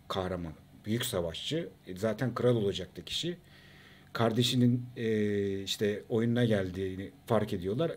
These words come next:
Giriyor, hikaye-, hikayesini anlatıyor. "Böyle yaptım, şöyle yaptım." Kardeşine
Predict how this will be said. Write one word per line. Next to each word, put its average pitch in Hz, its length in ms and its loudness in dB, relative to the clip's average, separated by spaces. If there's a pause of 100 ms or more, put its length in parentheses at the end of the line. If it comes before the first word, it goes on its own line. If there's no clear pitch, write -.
Giriyor, 117 340 2
hikaye-, 107 360 -4
hikayesini 113 480 2
anlatıyor. 110 480 -2
"Böyle 120 180 4
yaptım, 98 240 -2
şöyle 107 280 0
yaptım." 180 360 -2 (440)
Kardeşine 123 480 2